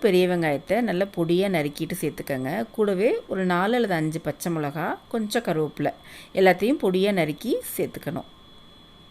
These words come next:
வெங்காயத்தை இந்த மாதிரி க்ரஷ் பண்ணி போடுங்க, அப்போ தான் சேர்ந்த மாதிரி இருக்கும். பச்சை மிளகா, கருவேப்பிலை எல்லாத்தையுமே சேர்த்துக்கலாம்.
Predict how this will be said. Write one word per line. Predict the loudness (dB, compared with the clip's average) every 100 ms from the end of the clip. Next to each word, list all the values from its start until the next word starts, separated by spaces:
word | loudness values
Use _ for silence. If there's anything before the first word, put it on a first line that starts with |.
| -20 -20 -20 -20 -20 -20 -20 -20 -20 -20 -20 -10 -2
வெங்காயத்தை | 6 6 6
இந்த | 2 2
மாதிரி | 0
க்ரஷ் | 0 -2 -2 -2
பண்ணி | -2 -2
போடுங்க, | -2 0 0
அப்போ | -2 -2
தான் | -2
சேர்ந்த | 0 0 0 0
மாதிரி | 0 -2
இருக்கும். | -4 -6 -6 -6 -8 -10 -20 -20 -20 -20 -20 -20 -20 -20 -20 -20 -20 -20 -20 -20 -20 -20 -18 -14 -14 -16 -20 -20 -20 -20 -20 -20 -20 -6
பச்சை | -4 0 2
மிளகா, | 2 2 0 2
கருவேப்பிலை | 0 0 0 0 2
எல்லாத்தையுமே | 0 -2 -2 -2 -2
சேர்த்துக்கலாம். | -6 -8 -10 -10